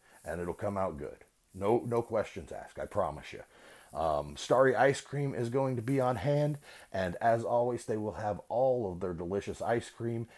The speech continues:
and y-, if you know anything about Fort Worth, Texas in July, it is hot outside, so you are going to want some of this ice cream.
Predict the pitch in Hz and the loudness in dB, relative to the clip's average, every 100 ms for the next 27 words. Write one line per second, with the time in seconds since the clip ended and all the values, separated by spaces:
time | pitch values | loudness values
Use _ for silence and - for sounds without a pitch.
0 | - 90 90 95 - 101 101 104 104 107 | -10 -4 -2 -2 -4 -4 -2 0 0 0
1 | 127 120 131 127 113 117 104 - _ _ | -2 -2 -2 -2 0 0 0 -6 _ _
2 | _ - 131 104 120 113 - 120 - 104 | _ -4 0 0 0 -2 0 0 0 -6
3 | 98 - 104 95 95 98 110 101 87 73 | -8 -8 -8 -6 -4 0 4 4 4 0
4 | - - - 101 135 131 123 123 98 - | -10 -14 -2 2 2 0 0 0 0 -2
5 | - 80 80 71 - 90 80 78 - - | -4 -4 -4 -6 -6 -4 -4 -6 -14 -12
6 | 87 117 110 101 85 107 123 123 131 101 | -6 -2 0 0 -2 -2 -2 -4 -6 -2
7 | 113 92 - 107 95 90 101 90 92 - | -2 -2 -6 -4 -2 0 0 0 -2 -4
8 | - 73 | -12 -14